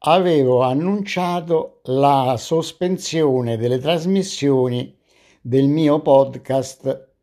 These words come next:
I problemi razziali di un bambino di sei anni, annunciando contemporaneamente che avevo iniziato a collaborare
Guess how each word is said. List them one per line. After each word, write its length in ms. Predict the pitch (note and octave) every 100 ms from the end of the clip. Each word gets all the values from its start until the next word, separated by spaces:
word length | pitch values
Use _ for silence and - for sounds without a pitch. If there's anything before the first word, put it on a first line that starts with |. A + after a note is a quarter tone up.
| _ _ _ _ _ _ _ _
I 140 | C3
problemi 600 | B2+ C#3+ C3+ E3 D#3+ C#3
razziali 720 | D3+ G3 - C#3 C3+ C3 C3
di 120 | A#2+
un 180 | B2+ B2+
bambino 500 | B2+ B2+ A#2+ A#2+ A#2+
di 140 | A2+
sei 300 | G#2+ A#2 G2+
anni, 500 | F#2 F2+ E2 F2+ F#2+ - _ _ _ _ _ _
annunciando 1000 | C#3 E3 G#3+ A3 - D#3+ C3 B2+ A#2+ A2
contemporaneamente 1400 | A2+ A#2+ A#2+ C#3+ D3 E3 F#3+ G#3+ A3 G#3 G#3 G3+ F#3+ -
che 180 | - C#3
avevo 420 | C#3 E3 D3 B2+
iniziato 720 | C3 C#3+ D3 - E3+ C#3+ A#2
a 100 | A2+
collaborare 1080 | - A#2+ B2 C3+ B2 D3 D#3 C#3 C#3 E3+ -